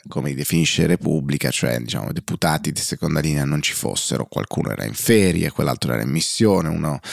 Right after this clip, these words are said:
come il capogruppo Barelli, che è appena stato nominato tra l'altro capogruppo,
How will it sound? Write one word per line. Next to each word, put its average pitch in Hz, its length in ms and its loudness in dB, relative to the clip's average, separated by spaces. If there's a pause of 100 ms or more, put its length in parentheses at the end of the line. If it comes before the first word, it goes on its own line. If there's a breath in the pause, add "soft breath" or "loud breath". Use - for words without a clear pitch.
(400 loud breath)
come - 160 2
il - 60 -2
capogruppo 104 580 2
Barelli, 71 640 0
che - 140 -6
è - 260 -12
appena 98 240 4
stato - 240 0
nominato 85 400 4
tra 78 160 -2
l'altro 73 240 0
capogruppo, - 720 0